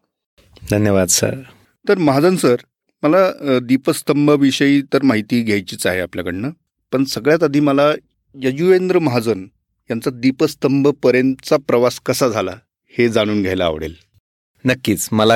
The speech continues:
Speaker 1: खरं तर खूप आज आनंद वाटतोय की मी प्रत्यक्ष देशपांडेंबरोबर संडे with देशपांडेमध्ये आहे आणि, अ, त्याहून अधिक आनंद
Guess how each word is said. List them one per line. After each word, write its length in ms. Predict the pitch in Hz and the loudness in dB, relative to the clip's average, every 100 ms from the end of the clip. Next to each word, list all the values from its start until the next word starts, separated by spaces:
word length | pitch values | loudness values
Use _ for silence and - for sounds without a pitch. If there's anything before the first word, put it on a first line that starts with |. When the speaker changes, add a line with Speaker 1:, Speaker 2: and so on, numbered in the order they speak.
| 110 | 2
Speaker 1:
खरं 160 | 110 104 | -2 0
तर 100 | 110 | -4
खूप 200 | - 113 | -4 0
आज 160 | 107 104 | 0 0
आनंद 460 | 101 104 107 110 | -4 -4 -4 0
वाटतोय 420 | 110 98 - 104 95 | 0 0 0 -4 -2
की 140 | 101 | -2
मी 360 | 98 98 95 90 _ _ | -2 -2 -4 -8 _ _
प्रत्यक्ष 520 | 104 - 139 127 - 135 131 113 - | -6 -2 -2 -2 0 2 2 0 -6
देशपांडेंबरोबर 1080 | 107 110 - 113 117 113 110 104 98 101 98 101 _ - | -4 -4 -2 -2 0 -2 0 0 2 0 -2 -10 _ -18
संडे 400 | - 107 104 107 | -6 -2 0 0
with 140 | 104 | -2
देशपांडेमध्ये 760 | 95 98 - 98 95 95 92 92 | -4 -6 -4 -4 -4 -4 -2 -2
आहे 280 | 82 120 160 _ _ | -4 -8 -10 _ _
आणि, 460 | 110 117 117 113 107 | -4 0 0 0 2
अ, 240 | 98 98 98 _ _ _ _ 113 | 0 -2 -8 _ _ _ _ -2
त्याहून 280 | 104 143 | 0 2
अधिक 260 | 151 139 143 | 2 2 0
आनंद 320 | 131 135 143 | 0 0 0